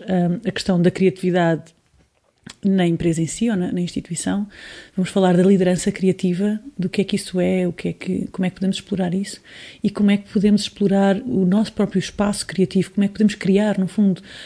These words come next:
ah, um ninho de criatividade para nós, no nosso local de trabalho, ah, apesar de, de, de, das pressões que muitas vezes temos de produtividade e de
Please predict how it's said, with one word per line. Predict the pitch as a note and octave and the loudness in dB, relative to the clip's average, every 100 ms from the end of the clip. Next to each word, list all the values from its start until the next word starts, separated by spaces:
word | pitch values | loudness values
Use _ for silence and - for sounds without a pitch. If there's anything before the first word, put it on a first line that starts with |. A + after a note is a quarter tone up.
| - - | -12 -2
ah, | G3 F#3+ | 0 2
um | G#3 F#3+ | 6 6
ninho | G3 G#3+ G3 | 8 6 6
de | E3+ | 2
criatividade | - G3 G3+ G3+ F#3+ - | -2 0 0 0 0 0
para | F3+ | 0
nós, | F#3 F#3 G3 G3+ - | 0 2 0 0 0
no | F#3 | 0
nosso | F3+ - | 0 -2
local | F#3+ F3 | -2 -2
de | - | -2
trabalho, | E3+ D#3+ E3 F3+ F#3+ G#3+ G#3 B3 | -2 0 0 0 -2 -2 -4 -4
ah, | F#3+ E3+ E3+ F3 - - - | -2 0 -2 -4 -10 -20 -4
apesar | - - E3+ F#3 F#3 G3 F#3 | -2 0 2 4 6 4 4
de, | F3 F3 | 2 0
de, | D#3+ E3 E3+ | 2 0 0
de, | E3+ | -2
das | F#3 F3 | -2 -2
pressões | - - F3 | -4 -2 -2
que | - | -2
muitas | E3+ E3+ F3 | 0 0 0
vezes | E3 E3 | -2 -2
temos | - E3+ E3 | -2 -2 -2
de | E3+ E3+ | -4 -4
produtividade | - E3 - D#3 D#3+ D#3+ F3 F#3+ F3+ | -4 -8 -6 -2 0 0 0 0 0
e | D#3+ | -2
de | D3 E3+ - | 0 -2 -2